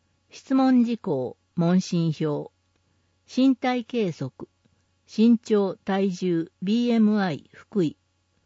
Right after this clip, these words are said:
身体診察、血圧測定。血液検査、中性脂肪、エイチディーエルコレステロール、エルディーエルコレステロール。肝機能検査、ジーオーティー、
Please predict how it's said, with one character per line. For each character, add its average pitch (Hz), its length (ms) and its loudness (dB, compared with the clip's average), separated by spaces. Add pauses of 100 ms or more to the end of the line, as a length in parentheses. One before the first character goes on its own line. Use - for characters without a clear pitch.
(280)
身 269 320 2
体 151 300 -6
診 180 280 0
察、 160 460 -8 (160)
血 202 320 -4
圧 247 180 -4
測 - 320 -8
定。 143 360 -10 (760)
血 220 300 -4
液 262 260 -6
検 220 300 -2
査、 135 200 -12 (540)
中 240 240 -2
性 233 220 0
脂 220 80 0
肪、 147 480 -8 (320)
エ 208 100 0
イ 233 80 0
チ 226 160 -8
デ 220 100 -4
ィ 226 160 -2
ー 220 40 2
エ 214 60 0
ル 208 100 -2
コ 208 160 -6
レ 208 140 -2
ス - 120 -14
テ 202 160 -4
ロ 180 220 -2
ー 127 40 -8
ル、 - 160 -14 (340)
エ 185 100 -4
ル 233 160 -2
デ 233 80 -6
ィ 226 160 -2
ー 226 60 0
エ 220 60 0
ル 208 120 -2
コ 202 160 -6
レ 196 120 -4
ス - 120 -18
テ 185 160 -6
ロ 170 200 -2
ー 131 40 -8
ル。 - 160 -20 (760)
肝 254 240 0
機 - 140 -6
能 240 260 0
検 170 320 -4
査、 131 200 -12 (440)
ジ 220 260 -2
ー 233 140 -2
オ 214 100 -2
ー - 20 -4
テ - 180 -14
ィ 151 160 -6
ー、 - 40 -18